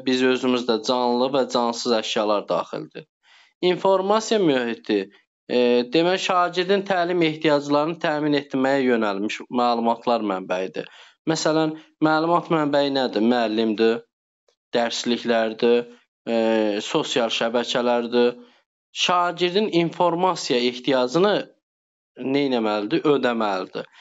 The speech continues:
Yəni şagird həmişə öyrədici mühitdə informasiya qəbul elədiyinə görə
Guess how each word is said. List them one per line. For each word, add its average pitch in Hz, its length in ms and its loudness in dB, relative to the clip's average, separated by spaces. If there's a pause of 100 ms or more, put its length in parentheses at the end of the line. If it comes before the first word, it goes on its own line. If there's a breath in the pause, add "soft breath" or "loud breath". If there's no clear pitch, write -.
(160 soft breath)
Yəni 147 200 -4
şagird 147 540 -2
həmişə 135 320 -2
öyrədici 127 640 2
mühitdə 117 460 -2 (500 soft breath)
informasiya 135 760 0
qəbul 110 380 2
elədiyinə 110 480 0
görə 180 300 0